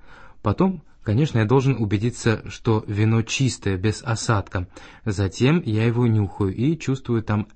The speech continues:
липовый цвет. И только после этого пускаем вино в пляс, закружив в руке, чтобы оно смочило всю внутреннюю площадь бокала.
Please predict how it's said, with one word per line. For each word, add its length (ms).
липовый 500
цвет. 440
И 60
только 300
после 320
этого 440
пускаем 420
вино 280
в 140
пляс, 360
закружив 680
в 160
руке, 380
чтобы 260
оно 140
смочило 500
всю 420
внутреннюю 640
площадь 380
бокала. 520